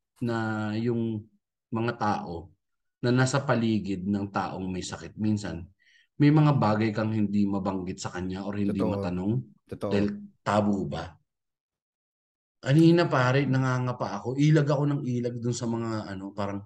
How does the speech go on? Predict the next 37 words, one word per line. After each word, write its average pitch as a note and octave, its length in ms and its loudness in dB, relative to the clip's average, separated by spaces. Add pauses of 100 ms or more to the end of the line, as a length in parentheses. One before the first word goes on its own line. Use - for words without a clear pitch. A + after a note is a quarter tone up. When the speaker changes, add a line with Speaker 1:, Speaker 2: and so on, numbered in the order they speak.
(680)
Speaker 1:
gusto B2 280 -6
ko A#2 40 -6
sanang A2 320 2
itanong A#2+ 480 0
to, B2+ 320 0
gusto A2+ 180 -4
ko - 60 -8
sanang G2+ 400 -4
itanong A#2+ 320 -2
yan, A#2 240 0
pero G#2 160 -6
parang, G#2+ 320 -6
ano B2+ 160 -2
ba, G2+ 160 -2
proper G2+ 400 -2
ba E2 160 -6
to? D#2 160 -12 (480)
Speaker 2:
Mm-mm, D3 160 2
Speaker 1:
Nangangapa C3+ 400 2
ako, B2 160 0
Speaker 2:
mm-mm. D3 80 6
Speaker 1:
men. F#3 160 8 (1200)
Ang E3 160 2
una G3 160 0
kong F#3+ 260 -4 (880)
gustong F3 240 -2
itanong E3+ 320 0
sa E3 160 -6
kanya, D#3 240 2
eh, E3+ 160 4
na D3+ 80 -2
parang, C#3+ 400 -4 (1120)
"Ano E3 160 2
ba D#3+ 140 6
diagnosis C3+ 800 4
mo A2+ 100 -4
talaga? G2 460 -8